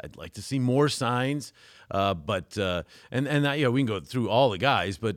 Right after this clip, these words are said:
uh, this is what it's about. That's what this season's all about, f-, especially for the young guys, but also the veterans. I mean, you know, moves will be made. As, as a veteran, uh, some guys have no moves and all that, but you can get moved too. Uh, some of the veterans need to pick it up too, uh, that,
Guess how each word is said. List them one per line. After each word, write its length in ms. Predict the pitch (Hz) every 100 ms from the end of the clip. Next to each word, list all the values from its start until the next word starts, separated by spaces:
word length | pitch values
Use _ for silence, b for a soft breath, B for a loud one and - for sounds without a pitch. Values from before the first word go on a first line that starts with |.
| -
uh, 120 | 117 110
this 360 | 85 156 165
is 80 | 180
what 160 | 165 170
it's 120 | -
about. 320 | 175 131 -
That's 220 | 113 117 127
what 100 | 117
this 160 | 120
season's 460 | - 127 113 117 98
all 240 | 107 110
about, 260 | 104 113 117
f-, 80 | -
especially 420 | - - 139 -
for 100 | 139
the 80 | 123
young 180 | 107 185
guys, 180 | 139 113
but 160 | 139 B B B
also 420 | - 294 262 170 - -
the 120 | 131
veterans. 560 | 120 226 294 113 107 -
I 60 | 120
mean, 280 | 123 123 113 b b b b b
you 140 | 98
know, 120 | 120 143
moves 280 | 143 226 175
will 60 |
be 120 | 156 143
made. 360 | 165 185 131
As, 160 | 117 127
as 160 | 127 120
a 60 |
veteran, 520 | 107 135 180 135 143 135
uh, 260 | 127 127
some 240 | - 135 123
guys 240 | 107 98
have 160 | 110 92
no 160 | 92
moves 260 | 92 120 101
and 80 | 87
all 140 | 80
that, 220 | 87 117 120
but 160 | 101 B B B
you 140 | 120 190
can 80 |
get 140 | 185 156
moved 280 | 170 143 -
too. 380 | 262 135 87 - b b -
Uh, 100 | 143
some 200 | 156 170
of 60 | 220
the 40 |
veterans 380 | 160 160 269 117
need 160 | 143
to 80 | 127
pick 220 | 135 131
it 100 | 117
up 180 | 117 120
too, 400 | - 156 107 113
uh, 320 | 98 104 87
that, 320 | 101 107 78